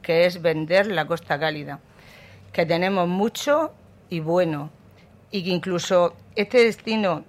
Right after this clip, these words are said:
que este año está un poco lastrado, también tiene sus cosas buenas.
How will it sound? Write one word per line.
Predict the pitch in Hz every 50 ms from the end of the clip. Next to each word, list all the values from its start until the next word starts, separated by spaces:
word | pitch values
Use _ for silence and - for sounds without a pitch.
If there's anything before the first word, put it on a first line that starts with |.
| - - -
que | - 170
este | 160 - 180
año | 175 185 180 175
está | 170 - 190 180
un | 175 160
poco | - 180 175 170 175 170
lastrado, | 160 147 143 - - - 180 185 190 185 175 185 220 277 - - - - - -
también | - 170 165 165 180 196 196 175 -
tiene | 196 214 226 196
sus | - - 160
cosas | - 165 156 - 151 143 147
buenas. | 147 151 151 147 143 147 -